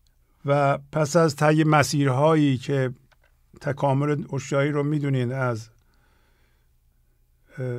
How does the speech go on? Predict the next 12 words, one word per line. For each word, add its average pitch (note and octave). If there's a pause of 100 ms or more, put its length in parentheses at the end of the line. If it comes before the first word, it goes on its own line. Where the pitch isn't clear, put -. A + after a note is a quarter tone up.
(140)
اول C#3+
جماد، D3
بعد C#3+
نبات، C#3+
بعد C3+ (1700)
حیوان، C#3
بعد C3 (320)
ذهن D3
انسان. D3+ (2750)
از C#3 (340)
ذهن E3
انسان D#3+